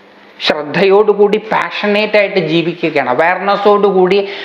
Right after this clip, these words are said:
പാഷനേറ്റ് ആയിട്ട് ജീവിക്കുകയാണ്. താൻ ചെയ്യുന്ന പ്രവർത്തികളിൽ പൂർണ്ണമായിട്ടും ഉ-, ഉ-, ഉ-, ഇടപെട്ടുകൊണ്ട്, ആ, പൂർണ്ണമായിട്ടും മുഴുകിക്കൊണ്ട്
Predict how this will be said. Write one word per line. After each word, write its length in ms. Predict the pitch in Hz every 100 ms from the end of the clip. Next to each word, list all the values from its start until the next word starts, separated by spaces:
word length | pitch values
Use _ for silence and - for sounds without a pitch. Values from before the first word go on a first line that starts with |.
| - 170
പാഷനേറ്റ് 640 | 165 170 196 196 202 196
ആയിട്ട് 580 | 185 180 185 190 190 - -
ജീവിക്കുകയാണ്. 760 | 147 170 160 165 156 143 147 151
താൻ 320 | 170 190 190
ചെയ്യുന്ന 460 | 175 170 190 196
പ്രവർത്തികളിൽ 960 | 190 160 156 165 - 185 185 190 202 196 160
പൂർണ്ണമായിട്ടും 1300 | 160 175 175 190 196 180 180 180 180 180 202 220 214 - - - -
ഉ-, 40 | 160
ഉ-, 840 | 160 160 151 156 156 160 160 165
ഉ-, 560 | 160 156 151 151 156 156
ഇടപെട്ടുകൊണ്ട്, 800 | 185 190 190 151 127 123 139 - - - - - - -
ആ, 80 | 143
പൂർണ്ണമായിട്ടും 1120 | 139 160 175 185 196 190 196 190 190 208 196
മുഴുകിക്കൊണ്ട് 920 | 165 180 175 202 196 156 139 156 -